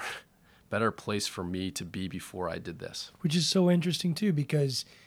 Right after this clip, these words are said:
Speaker 2: if you had studied something and knew that you wanted to go into the nonprofit
Speaker 1: Mm.
Speaker 2: world,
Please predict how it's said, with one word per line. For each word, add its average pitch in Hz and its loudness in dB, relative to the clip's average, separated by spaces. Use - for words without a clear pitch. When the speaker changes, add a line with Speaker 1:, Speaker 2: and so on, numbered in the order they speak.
Speaker 2:
if 170 0
you 170 6
had 143 6
studied 147 2
something 127 0
and 139 0
knew 147 6
that 143 6
you 127 0
wanted 135 0
to 127 0
go 127 2
into 131 0
the 123 -4
nonprofit 127 0
Speaker 1:
Mm. 107 0
Speaker 2:
world, 123 -4